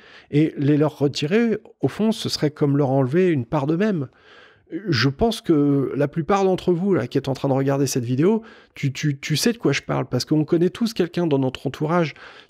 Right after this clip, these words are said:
qui a ce problème-là d'accumuler, de, d'accumuler, d'acheter en double, en triple, en quintuple, parce qu'on sait jamais, tu sais, le fameux on sait jamais.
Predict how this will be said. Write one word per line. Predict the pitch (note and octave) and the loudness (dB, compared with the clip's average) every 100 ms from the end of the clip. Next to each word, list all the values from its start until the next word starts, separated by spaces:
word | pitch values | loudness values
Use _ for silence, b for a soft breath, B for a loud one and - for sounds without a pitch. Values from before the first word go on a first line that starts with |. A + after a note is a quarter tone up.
| _ | _
qui | - | -2
a | F#3+ F3+ C#3 | 0 0 -4
ce | - - | -6 -2
problème-là | D3 - D3+ D3+ D#3 D#3 | -2 2 2 2 2 0
d'accumuler, | C3+ A2+ A#2 C#3 C#3 - C#3+ D#3 | -2 -8 -6 -2 -2 2 2 4
de, | C3+ C3 | 2 -2
d'accumuler, | A2 C3+ - C3 C#3+ C3 | 0 -4 0 0 2 2
d'acheter | B2+ - - D3+ | -2 -4 0 0
en | B2+ | 0
double, | A#2 D#3+ B2+ | 0 -2 -2
en | A#2 | -6
triple, | - - A#2 | -4 -4 -4
en | |
quintuple, | - C3+ C3+ C#3+ B2+ | -4 -4 0 -2 -2
parce | - - - | -6 -6 0
qu'on | E3+ D#3 | 2 2
sait | C#3+ C#3+ | 0 -2
jamais, | C3 C#3 C#3+ | 0 2 0
tu | C3 - | -2 -8
sais, | D3 | -4
le | B2+ | -4
fameux | - A#2 B2+ | -2 0 2
on | A#2 | 0
sait | A#2 A#2 | 0 2
jamais. | A#2+ B2 A2 | 2 2 0